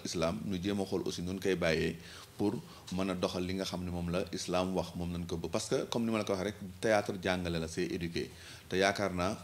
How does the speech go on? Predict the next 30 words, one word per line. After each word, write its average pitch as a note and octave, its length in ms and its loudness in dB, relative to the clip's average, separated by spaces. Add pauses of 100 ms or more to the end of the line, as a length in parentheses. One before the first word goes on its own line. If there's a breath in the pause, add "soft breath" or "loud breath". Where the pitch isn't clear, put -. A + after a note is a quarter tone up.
(240 loud breath)
Booy A#2+ 220 6
dugg A#2+ 260 2
ci B2 100 0
domaine G#2+ 280 2
boo G2 100 6
xam F#2+ 140 0
ne F#2 80 2
maîtriser F#2 400 0
woo E2+ 160 2
ko, F#2 120 0
war F2 120 4
nga F2 120 -2
laaj E2+ 220 2
ñi F2+ 120 -2
nga E2+ 100 -2
xam E2+ 180 -2
ne E2+ 80 0
ñoo E2 600 -2
la F2+ 100 -2
seen F#2 180 -2
xam-xam E2+ 380 -6
màcc E2 240 -2
ci E2+ 80 -6
côté D#2+ 240 -2
boobu D#2 320 0 (340 loud breath)
pour F#2+ 140 -2
nga F#2 100 0
mën F2+ 180 0
a F2 40 -2
d-, E2+ 160 -4